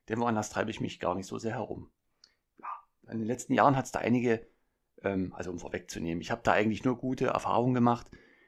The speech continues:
In den letzten Jahren habe ich da einige sehr, sehr gute Tipps bekommen, wo man dann auch mal für einen schmalen Taler ein, äh, super Messer abkriegt. Und, ähm, ja, will ich stellvertretend mal, äh, für drei Modelle sagen,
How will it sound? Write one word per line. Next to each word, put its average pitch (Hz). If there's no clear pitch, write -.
In 117
den 110
letzten -
Jahren 98
habe 98
ich -
da -
einige 98
sehr, 107
sehr 107
gute 110
Tipps -
bekommen, 113
wo 104
man 98
dann 98
auch -
mal 92
für -
einen 90
schmalen 101
Taler 98
ein, 90
äh, 85
super 110
Messer 120
abkriegt. -
Und, 90
ähm, 87
ja, -
will 82
ich 80
stellvertretend 90
mal, 85
äh, 87
für 92
drei 92
Modelle 92
sagen, 104